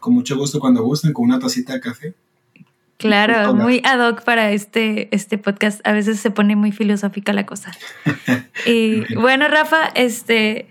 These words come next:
Speaker 2: pues, como siempre, nos gusta conocer, me gusta conocer el contexto antes de conocer bien ya el momento en que tú conociste de una manera más cercana al Señor. Entonces, a ver, platícanos de dónde vienes,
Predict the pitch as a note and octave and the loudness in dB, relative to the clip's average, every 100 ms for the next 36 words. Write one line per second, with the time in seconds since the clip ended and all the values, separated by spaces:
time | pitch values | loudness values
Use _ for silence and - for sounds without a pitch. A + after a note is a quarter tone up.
0 | _ _ _ - C4+ G#3+ - _ _ - | _ _ _ 0 0 0 -8 _ _ -2
1 | C4+ B3 A#3+ C4+ C4+ D#4 C4 B3 A#3 A3 | 0 2 2 0 2 2 2 0 0 0
2 | C4 C4+ C4 B3 A3+ G#3 A3+ A#3+ B3 - | 0 0 0 -2 -2 -2 -2 -2 -4 -14
3 | - A3+ G#3 A#3 C#4+ C#4 A#3+ G#3 G3+ G#3 | -6 0 0 0 0 0 0 2 0 0
4 | - A#3 A#3 A3+ A3+ A3 - A#3+ - A3+ | 0 0 2 2 0 -4 -2 0 0 0
5 | A#3+ A#3 A#3 G#3+ G3+ G#3 G3+ G#3+ G#3 G#3 | 0 0 2 0 2 0 2 2 2 4
6 | G3+ - G3+ G#3 G3+ G3 G3 G3 G3+ G3 | 4 2 0 2 2 0 -2 -2 -2 -2
7 | - - G#3+ G3+ G3+ G#3 G3+ G#3+ G#3+ G#3 | -6 -4 -2 -2 -4 -6 -2 0 0 -4
8 | - G3+ - _ _ _ _ _ _ _ | -6 -4 -4 _ _ _ _ _ _ _
9 | G3+ G#3 G3+ A3 G#3 G#3 G#3+ G3+ G3+ G3+ | 0 2 4 4 4 4 2 0 0 2
10 | G#3 G3+ G3 F#3+ G3+ G#3+ A3+ G#3+ B3 B3 | 2 0 0 0 2 0 0 0 -2 -4
11 | - - - G#3 G3+ G#3+ G#3 G#3 A3+ A3 | -20 -20 -2 2 2 2 0 0 0 2
12 | A3 - - _ _ - A3+ G#3+ G#3+ G#3 | -2 -8 -20 _ _ -2 2 4 4 2
13 | A3 A3 A3+ G#3+ - - | 2 2 0 -2 -10 -18